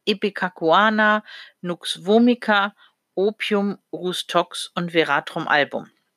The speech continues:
Andere Reiz- und Regulationstherapien wie Akupunktur, Schüsslersalze, Bachblüten, Bioresonanz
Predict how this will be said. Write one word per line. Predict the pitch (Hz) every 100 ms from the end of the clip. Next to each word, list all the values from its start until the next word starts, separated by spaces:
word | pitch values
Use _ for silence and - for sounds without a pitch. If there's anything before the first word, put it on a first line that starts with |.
| _ _ _ _ _ _ _ _ _ _ _ - - - - - -
Andere | 220 269 277 262 208
Reiz- | 190 208 262 -
und | - 202
Regulationstherapien | 190 202 196 180 180 - 208 220 226 - 175 170 165 - 165 156
wie | 151
Akupunktur, | - 175 - 196 190 185 - - 202 190 196
Schüsslersalze, | - 226 - 196 185 170 165 165 165 170
Bachblüten, | - 190 196 - - 180 175 170 165
Bioresonanz | 208 220 220 190 185 180 175 170 175